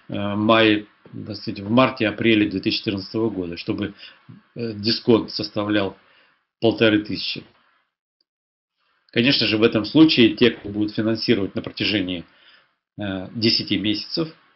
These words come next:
э, им нужно будет, э, профинансировать сумму в десять тысяч, десять тысяч долларов.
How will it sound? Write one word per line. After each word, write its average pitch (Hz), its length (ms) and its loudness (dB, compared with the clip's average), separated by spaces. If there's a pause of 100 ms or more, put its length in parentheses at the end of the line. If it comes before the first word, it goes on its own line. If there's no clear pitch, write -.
(380)
э, 98 280 -6 (100)
им 113 160 0
нужно 107 260 0
будет, 95 460 -4
э, 95 260 -8 (340)
профинансировать 107 840 -2
сумму 120 480 0
в 104 200 -4
десять 117 460 0
тысяч, - 480 -6 (720)
десять 104 380 -4
тысяч 101 300 -8
долларов. 90 360 -4